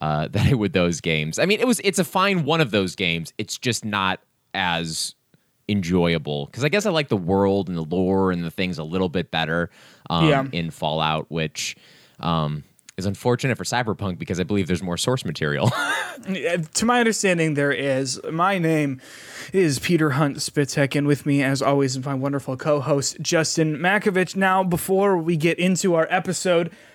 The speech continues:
Speaker 2: uh, you might hear some background noise from both of us, although we are not in the same room together,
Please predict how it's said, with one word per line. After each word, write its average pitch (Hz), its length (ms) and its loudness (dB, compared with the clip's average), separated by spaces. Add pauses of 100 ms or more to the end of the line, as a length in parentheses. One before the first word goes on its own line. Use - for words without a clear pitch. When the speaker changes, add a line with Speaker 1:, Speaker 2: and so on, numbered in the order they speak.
Speaker 2:
uh, 160 120 2
you 156 280 2
might 208 420 2
hear 139 580 -2
some 156 320 2
background 151 720 0
noise 131 340 0
from 139 220 -4
both 139 240 2
of 139 100 -2
us, 151 260 0
although 220 440 0
we 254 160 0
are 220 100 0
not 196 340 0
in 170 100 -4
the 165 80 -4
same 151 360 -4
room 143 320 -2
together, 139 580 0